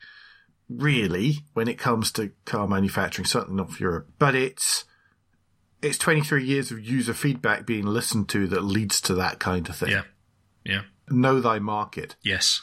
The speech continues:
Speaker 2: I think that's, that's, that is
Speaker 1: So
Speaker 2: a
Speaker 1: it's just kinda cool to, kinda cool to see, isn't it?
Speaker 2: Yeah, it is. Material-wise inside, there are a mis-, mix of, uh, the plastics, leather, wood, silver trim.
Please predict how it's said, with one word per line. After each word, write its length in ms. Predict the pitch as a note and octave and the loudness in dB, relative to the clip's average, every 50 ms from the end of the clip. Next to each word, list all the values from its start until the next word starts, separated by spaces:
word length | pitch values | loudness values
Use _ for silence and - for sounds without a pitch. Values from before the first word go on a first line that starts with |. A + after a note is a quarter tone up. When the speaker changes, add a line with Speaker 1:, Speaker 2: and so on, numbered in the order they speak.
| - | -6
Speaker 2:
I 60 | - - | -8 -6
think 200 | - A2 G2 F2+ | -4 -4 -4 -4
that's, 240 | F#2 F2+ - - | -4 -2 -2 -2
that's, 300 | - - G2 - - - - - - F#2 | -2 -2 -2 -2 -2 -4 -4 -8 -10 -8
that 260 | G#2 F#2+ F2 - G#2+ | -6 -6 -4 -2 -2
is 140 | G2+ F#2+ - | -2 -2 0
Speaker 1:
So 120 | - D#3+ | 0 0
Speaker 2:
a 20 | F#3+ | 2
Speaker 1:
it's 100 | F#3 - | 2 4
just 200 | G3 F3 D3 - | 4 4 4 2
kinda 180 | - G3+ D#3 D3 | 2 2 0 0
cool 240 | - E3+ D3+ C3+ A#2+ | 0 0 -2 -2 -2
to, 240 | - - B2 A#2 - - _ _ _ | -4 -6 -8 -8 -8 -12 _ _ _
kinda 220 | - - E3+ D3+ D3 | -4 -2 0 0 0
cool 160 | C#3+ B2 G#2+ | 0 0 0
to 100 | - - | -2 -4
see, 300 | - - C3+ G#2+ F2 F#2 | -4 -2 -2 -2 -2 -4
isn't 200 | G#2 - - D#2 | -4 -4 -4 -4
it? 120 | D#2 E2 - | -4 0 2
Speaker 2:
Yeah, 220 | B2+ A2 G2+ G#2+ | 2 2 2 0
it 80 | A2 G#2+ | -4 -8
is. 180 | F2+ E2 - - _ _ _ _ _ _ _ _ | -10 -10 -12 -14 _ _ _ _ _ _ _ _
Material-wise 800 | E3 F3 - - - A#3 G#3+ F3+ D#3 C3+ B2 B2 A#2+ A#2 A2+ - | -8 0 2 4 4 4 4 4 2 0 -2 -4 -4 -2 -2 -2
inside, 320 | B2 A2+ - C3+ A#2+ A#2 B2 | -2 -2 -2 -2 -2 0 0
there 200 | C3 C3 C3+ C3+ | 0 0 0 -2
are 220 | C3+ C3+ C3 B2 | -4 -4 -4 -4
a 60 | A#2+ | -4
mis-, 360 | A#2+ B2 A#2+ - - - - - - | -2 -2 0 2 2 2 0 -2 -6
mix 460 | C#3 C3+ C#3 C#3 - - - - - | -8 -4 -4 -4 -2 0 0 0 0
of, 560 | - A#2 A#2 A2+ A2+ A2 G#2+ G#2+ G2+ G2 - - - | -2 -6 -10 -10 -10 -12 -12 -12 -14 -16 -18 -16 -14
uh, 180 | G#2+ G#2 G2+ | -12 -12 -12
the 100 | G2+ - | -14 -16
plastics, 460 | - - A2 F#2+ - - G2 - - G2+ | -12 -10 -8 -6 -6 -6 -6 -6 -8 -10
leather, 300 | G2+ G2+ G2 G#2 G2+ G2 | -10 -10 -10 -10 -12 -12
wood, 340 | F#2 G2+ G2+ G2+ G2+ G2 | -12 -12 -10 -10 -10 -8
silver 420 | - - - - G#2+ G#2 G2+ F#2 F#2+ | -4 -2 0 0 0 0 -2 -6 -4
trim. 460 | - - - A2+ G2+ G#2 G2+ G2+ | -2 -2 0 2 2 0 0 -4